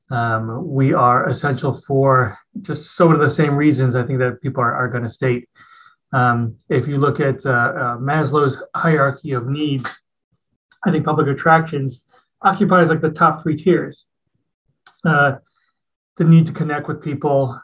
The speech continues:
uh, the need to be creative, um, the need to, um, uh, have culture.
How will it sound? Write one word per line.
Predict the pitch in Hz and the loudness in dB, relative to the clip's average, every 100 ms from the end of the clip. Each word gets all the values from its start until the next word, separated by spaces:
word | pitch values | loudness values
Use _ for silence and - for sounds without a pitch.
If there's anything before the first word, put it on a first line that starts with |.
| - | -10
uh, | 127 123 120 | -6 -4 -4
the | 127 | -4
need | 123 131 123 | -2 -2 -4
to | 135 127 120 | -6 -4 -4
be | 127 | -6
creative, | 127 147 135 127 123 123 113 _ - | -4 -2 0 0 0 -2 -6 _ -12
um, | 123 120 120 120 117 | -8 -6 -6 -6 -6
the | 131 | -4
need | 123 127 | -2 -4
to, | 123 131 123 117 110 _ _ _ _ _ _ _ _ - 165 | -4 -2 0 -2 -6 _ _ _ _ _ _ _ _ -10 -2
um, | 143 131 120 - _ _ _ _ - | 2 2 0 -4 _ _ _ _ -4
uh, | 131 | -2
have | 113 156 | 0 0
culture. | - 156 170 - 90 | 2 2 2 0 -10